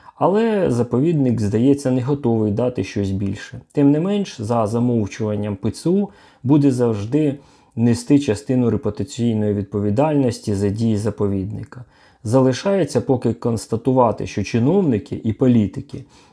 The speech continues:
дуже насправді далекі від релігії, скористались суспільним запитом на,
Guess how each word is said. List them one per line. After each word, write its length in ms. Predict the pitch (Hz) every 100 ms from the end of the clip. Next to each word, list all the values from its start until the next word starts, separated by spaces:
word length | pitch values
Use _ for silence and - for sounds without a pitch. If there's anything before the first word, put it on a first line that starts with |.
| -
дуже 580 | 107 147 190 135 117 104 _ _ _ _ _ _ _ -
насправді 600 | 127 120 - 139 131 120
далекі 440 | 117 123 117 117
від 160 | 110 104
релігії, 500 | 107 104 101 95 107
скористались 760 | - 123 123 - 147 135 107
суспільним 600 | - 107 - 123 113 107
запитом 600 | 104 147 180 160 143 131 123
на, 220 | 120